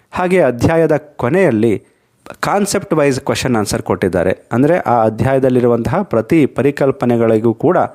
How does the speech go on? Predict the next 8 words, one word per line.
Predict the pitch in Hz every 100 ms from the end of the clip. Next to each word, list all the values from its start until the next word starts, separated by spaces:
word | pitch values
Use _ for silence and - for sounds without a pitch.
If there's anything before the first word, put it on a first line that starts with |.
| - _ _
ಪ್ರಶ್ನೆಗಳು | 120 120 - 131 127
ಹಾಗೂ | 117 113 156 240
ಉತ್ತರಗಳನ್ನ | 120 - 113 101 98 101 208
ಕೊಟ್ಟಿದ್ದಾರೆ. | - 98 95 -
ಅಲ್ಲದೆ | - 110 95 92 170 - _ _ _ -
ಎರಡ್ | 113 156
ಸಾವಿರದ | - 175 170 165 - -
ಹನ್ನೆರಡರಿಂದ | - 117 131 180 190 143 104